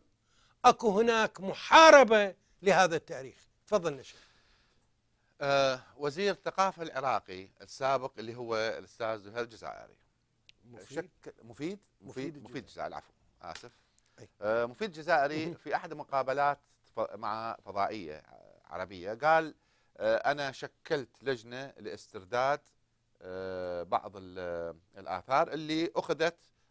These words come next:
Speaker 2: أو، آه، سرقت أو، آه، نهبت أو ب-، آه، آه، هربت بأي، المهم تعددت الأسماء لكنه الفكرة واحدة. فيقول شكلت لجنة من أساتذة مختصين وعلماء آثار وقسم من عندهم حاملين، آه،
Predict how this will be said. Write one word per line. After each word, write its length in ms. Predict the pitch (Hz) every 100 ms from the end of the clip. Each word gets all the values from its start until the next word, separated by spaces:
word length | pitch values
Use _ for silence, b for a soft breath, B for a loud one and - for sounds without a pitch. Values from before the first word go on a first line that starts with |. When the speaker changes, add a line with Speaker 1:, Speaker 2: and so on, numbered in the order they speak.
| -
Speaker 2:
أو، 340 | 117 139 151 - _ _
آه، 160 | 107 110
سرقت 600 | - 156 156 151 160 - -
أو، 340 | 208 269 269 _ _ -
آه، 340 | 127 135 135
نهبت 500 | 139 165 180 202 208
أو 300 | - 202 214
ب-، 120 | 190
آه، 600 | 202 202 185 - 131 117
آه، 60 | 147 - _
هربت 420 | 160 190 180 185 160
بأي، 320 | 120 120 113
المهم 560 | 117 117 104 147 131 107 _ 82
تعددت 320 | 110 127 123
الأسماء 380 | 127 117 131 143
لكنه 380 | 123 117 113 117
الفكرة 400 | 90 73 - 98
واحدة. 240 | 78 67 _ b b b b
فيقول 260 | 151 165 220
شكلت 440 | 208 - 214 -
لجنة 220 | 180 160
من 140 | 139 135
أساتذة 480 | 117 - 127 123 120
مختصين 540 | 110 - 92 - 123
وعلماء 580 | 139 98 98 95 92 92
آثار 360 | - 104 123
وقسم 420 | 147 113 - - 113
من 80 |
عندهم 400 | 104 107 104 101 90 _ _
حاملين، 400 | 104 101 98 98
آه، 480 | 67 73 62 73